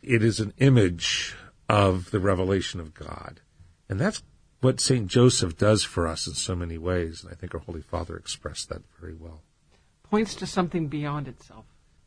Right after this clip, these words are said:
Speaker 1: And brings it back.
Speaker 2: Yes.
Speaker 1: Brings it back. And that's what I'm hoping, that even though Joseph is totally silent in Scripture, our reflections on him will be helpful, if not life-changing for some of us.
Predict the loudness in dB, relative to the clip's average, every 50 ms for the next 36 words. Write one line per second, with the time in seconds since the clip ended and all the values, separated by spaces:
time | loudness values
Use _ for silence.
0 | _ _ 6 8 8 8 8 8 6 4 2 -2 -12 -18 _ _ _ _ _ _
1 | -6 -2 4 6 6 6 8 6 6 4 4 6 6 6 6 6 4 0 -4 -14
2 | -14 -16 -12 -6 -2 0 2 2 2 2 0 -4 -2 2 2 2 4 2 0 2
3 | 4 4 4 4 2 0 -2 -4 -4 -4 -4 -6 _ -20 _ _ _ _ _ _
4 | 6 6 6 6 4 4 6 8 8 8 6 2 -4 -8 -4 -4 -2 -2 0 2
5 | 2 2 4 4 4 4 6 4 4 2 2 2 2 2 2 2 2 2 4 4
6 | 4 4 4 2 0 0 0 -2 2 2 2 4 4 2 2 2 0 0 0 -4
7 | -6 -8 -4 -2 -2 -2 -2 -2 -2 -2 -2 -2 _ _ _ _ _ _ _ _
8 | _ _ _ _ _ _ 2 4 4 4 4 4 2 2 2 2 0 -2 0 0
9 | -2 -2 -2 -4 -4 -4 -6 -8 -10 -16 -20 _ _ _ _ _ _ _ _ _
10 | -10 -6 -4 -4 -2 -4 -4 -8 -10 _ _ _ -20 -4 0 0 0 0 -4 -4
11 | 0 2 2 4 2 0 -2 -6 -6 -6 -6 -4 -2 0 0 0 -2 -4 _ _
12 | -18 _ -6 -4 -4 -4 -6 -8 -10 -8 -8 -8 -10 -14 -18 -20 _ -14 -14 -12
13 | -12 -12 -14 -14 -16 -18 -20 _ -16 -16 -16 -16